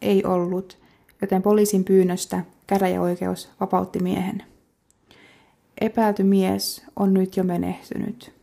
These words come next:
Myös Anitan katoamista tutkineet poliisit ovat jo eläkkeellä. Poliisi tarkasti Savonlinnan ja Punkaharjun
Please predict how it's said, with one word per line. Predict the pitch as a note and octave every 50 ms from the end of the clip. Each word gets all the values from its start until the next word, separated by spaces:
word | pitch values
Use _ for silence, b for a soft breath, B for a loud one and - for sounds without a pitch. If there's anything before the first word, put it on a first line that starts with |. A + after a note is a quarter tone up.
| _ _ _ _ _ _ _ _ _ _ B B B B B B B B B B -
Myös | G#3 A3 A3 G#3+ -
Anitan | A3+ A#3 A#3 A#3+ A#3 A#3+ G#3 G3+ G3+
katoamista | - G#3 G#3 - G#3+ G3+ F#3+ F#3 F#3+ G3 G3 - - - F#3+ F#3+ F#3 - _ -
tutkineet | - F#3+ F#3+ - - - F#3+ F3+ F#3 - -
poliisit | - F#3 F3+ F3+ F3 F#3 F3+ - - - - _ _ _ -
ovat | - F#3+ G3 G3 G3 F#3+
jo | F#3
eläkkeellä. | F#3 F#3 - G3+ G3 - _ - - G1+ G1+ - - - - - _ _ _ _ _ _ _ _ _ _ _ _ _ _ b b b b b b b b b b b b -
Poliisi | A#3+ B3 C4 C4+ C4+ B3 B3
tarkasti | A#3 A#3 A3+ A3+ A#3 A#3 A3+ G#3+ - - G#3 G3+ G#3 - - - - _ -
Savonlinnan | - A3+ A3 A3+ G#3+ G#3 G3 G3 F#3+ F#3+ F#3+ F#3+ F#3+ F#3+ G3 -
ja | G#3+ G3+ G3+
Punkaharjun | - - A3 A3 G#3+ G3+ G3+ F#3+ F#3+ F#3 F3+ F3+ F3+ F3 F3 F#3